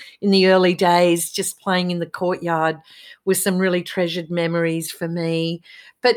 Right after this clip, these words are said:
a funny little moment, I walked upstairs one day and I wasn't expecting this person to be there. And Billy Bragg was sitting there talking to, um, Brian Nankervis. I, and this is so out of character, I just went up and hugged him,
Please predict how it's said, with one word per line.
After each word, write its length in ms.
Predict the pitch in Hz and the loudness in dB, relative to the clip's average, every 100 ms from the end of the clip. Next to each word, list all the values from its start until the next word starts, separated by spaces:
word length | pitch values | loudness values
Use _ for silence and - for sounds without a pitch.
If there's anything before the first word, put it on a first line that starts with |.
| - | 0
a 100 | 262 | -2
funny 360 | 262 294 294 311 | 2 2 4 2
little 260 | 269 254 | 2 2
moment, 400 | 226 226 220 220 220 | 4 4 4 0 2
I 120 | 247 | 2
walked 420 | 233 330 392 - | 4 2 2 2
upstairs 720 | 349 - - 226 214 247 - | 0 0 -4 0 0 0 -2
one 200 | 262 240 | -4 -4
day 420 | 214 175 180 180 - | -4 -2 -2 -4 -2
and 100 | 233 | 2
I 80 | 247 | 4
wasn't 340 | 254 285 311 | 2 0 -2
expecting 500 | 254 - 202 - 196 | -4 -8 -8 -6 -4
this 160 | 185 185 | -4 -6
person 420 | 190 180 - 180 | -8 -6 -6 -8
to 120 | 170 | -10
be 260 | 156 165 202 | -8 -8 -8
there. 400 | 196 - - 233 _ _ _ _ - _ _ _ _ - | -12 -16 -18 -20 _ _ _ _ -20 _ _ _ _ -2
And 140 | 247 | 2
Billy 220 | 311 392 | 4 4
Bragg 380 | 220 208 190 202 | 4 6 4 4
was 140 | 214 - | -2 -2
sitting 300 | 202 202 190 | -2 -2 0
there 180 | 180 | 0
talking 600 | 175 - 185 - 185 180 185 | -2 -2 -2 -2 -4 -6 -6
to, 580 | - 185 170 165 165 | -8 -4 -4 -2 -2
um, 460 | 170 165 160 160 156 160 - | 0 0 -2 -4 -6 -8 -4
Brian 280 | 208 180 175 | 0 0 0
Nankervis. 920 | 175 165 - 165 180 339 - - - - _ _ _ _ _ _ - | -2 -4 -4 -4 -4 -8 -4 -4 -4 -10 _ _ _ _ _ _ -4
I, 180 | 320 - - | -4 -4 -2
and 200 | 262 262 | 2 4
this 200 | 339 - | 4 0
is 160 | 247 - | -2 2
so 200 | 247 233 | 4 4
out 100 | 190 | 0
of 80 | |
character, 280 | - 190 214 | -4 -6 -4
I 80 | 302 | -4
just 200 | 403 523 | -2 -2
went 140 | 392 285 | 2 0
up 160 | 247 | 0
and 100 | 190 | -6
hugged 500 | - - - 269 330 | -6 -8 -6 -6 -6
him, 340 | - 208 143 | -6 -6 -6